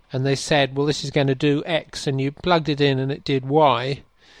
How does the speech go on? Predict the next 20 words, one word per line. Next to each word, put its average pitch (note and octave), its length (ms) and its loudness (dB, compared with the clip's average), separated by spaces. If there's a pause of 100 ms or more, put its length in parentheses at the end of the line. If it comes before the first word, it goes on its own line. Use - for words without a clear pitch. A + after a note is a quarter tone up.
(420)
then C#3+ 480 2
you D#3 160 -2
would D3 160 -2
be C#3+ 160 -2
entitled C#3+ 500 4
to C3+ 80 -6
some C#3+ 260 0
kind C3 280 0
of B2+ 180 -2
redress. C3 600 0 (840)
Yeah, D#3+ 240 4
how F3 240 4
does E3+ 220 0
capitalism C#3+ 880 -2
relate C#3 500 -2
to C3+ 440 -2 (240)
democracy? D#3 800 0 (300)
Well, - 120 -8
capitalism C#3+ 680 0
says, C3 640 -2